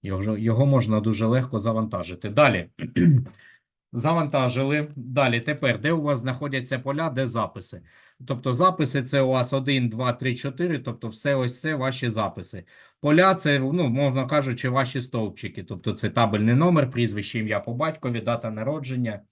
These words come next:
і так далі. <clears throat> Запити, відповідно, ви можете обирати за номером, ну і, відповідно, потім знаходити. Далі форми, е,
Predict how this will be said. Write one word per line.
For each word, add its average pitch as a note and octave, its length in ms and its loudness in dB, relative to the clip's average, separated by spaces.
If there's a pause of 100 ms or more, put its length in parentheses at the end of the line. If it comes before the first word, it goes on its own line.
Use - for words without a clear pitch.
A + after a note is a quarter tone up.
(360)
і D3 140 -2
так A#2+ 260 -2
далі. E2+ 360 -6 (1000)
<clears throat> F2 480 -2 (800)
Запити, A#2+ 560 0
відповідно, A2 560 -2
ви A#2 120 -2
можете A2 380 -4
обирати G#2+ 460 -4
за G#2+ 200 -4
номером, A#2 560 -4 (920)
ну G3+ 120 -8
і, E3+ 40 -2
відповідно, B2+ 540 -2
потім C#3+ 360 -4
знаходити. F#2 720 -6 (640)
Далі A#2+ 360 8
форми, A#2+ 480 4
е, A2+ 440 -2